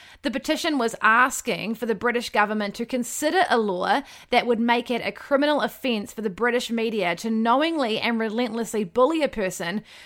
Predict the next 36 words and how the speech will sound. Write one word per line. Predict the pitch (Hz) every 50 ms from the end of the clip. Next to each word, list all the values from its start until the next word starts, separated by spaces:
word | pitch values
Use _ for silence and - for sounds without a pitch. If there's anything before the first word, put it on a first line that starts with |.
| - - - -
whether | 247 254 254 233
they | 247 226
be | 185 247 247 285
in | 269 277 277
the | 269
public | 269 - - 226 220 220 220 196 -
eye | - 196 196 170
or | 160 202 202
not, | 202 220 240 220 190 - 71 - - - -
up | - 247 208 -
to | 226 269
the | - 247
point | 190 - - 254 247 233 208 196 190 165 175
where | 220 226 226
they | 208 214 202
take | 196 - - - 214 214 196 - - -
their | - 220 202 -
own | 196 196 190 196 190
life. | 180 185 180 - - - 180 - - - - - _ _ _ _ - - - _ _ - _ -
Over | - 277 277 262 285
a | 294
million | 277 277 277 277 277 277 269
people | 247 254 247 214 233 226
signed | - - 247 226 226 220 220 214
it, |
and | 196 202 180 185 226
over | - 247 277 285 269 302 294
a | 285
year | 247 220 247 254 262 247
on, | 233 214 214 208 214 226 220 - 196 220 233 240
nothing | 254 269 262 269 - - 254 220 208 208 214
has | 208 208 226 226 208 190
been | 180 233 220 208 202
done | 202 214 190 185 180 190 196
to | - 220
make | 226 220 208 202 - -